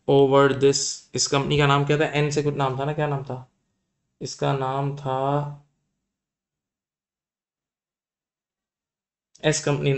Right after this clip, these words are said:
Normstra, yes, Normstra।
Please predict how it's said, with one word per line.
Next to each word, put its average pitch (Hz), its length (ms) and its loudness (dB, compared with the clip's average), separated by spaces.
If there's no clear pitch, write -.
Normstra, 143 540 4
yes, - 440 -6
Normstra। 135 680 0